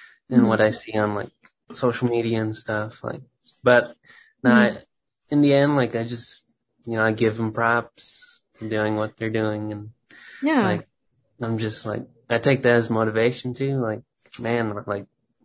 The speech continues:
Speaker 2: Yeah.
Speaker 1: I'm commenting on, you know, their work 'cause it's really great. You know, hopefully one day, like, they look at my work and, you know, they do the same thing. So,
Speaker 2: Mm-hmm.
Speaker 1: yeah, I mean, but overall, yeah, I mean, I guess I would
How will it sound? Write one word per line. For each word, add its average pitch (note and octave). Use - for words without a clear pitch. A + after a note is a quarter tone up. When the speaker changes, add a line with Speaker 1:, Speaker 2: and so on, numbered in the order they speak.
Speaker 2:
Yeah. A#3
Speaker 1:
I'm B2+
commenting B2
on, A2
you A2+
know, G#2+
their B2
work B2+
'cause A2+
it's A2
really A#2
great. A#2
You A2
know, G#2
hopefully G#2+
one A2
day, A2+
like, G2+
they G#2+
look G#2
at G#2+
my A2
work A2+
and, G#2+
you A#2
know, G#2
they G#2
do A2
the G#2+
same G#2+
thing. A#2+
So, G#2
Speaker 2:
Mm-hmm. G3+
Speaker 1:
yeah, C3+
I C3
mean, A#2+
but C3
overall, C3
yeah, A2+
I A2+
mean, A2+
I A2
guess A2+
I G#2+
would A#2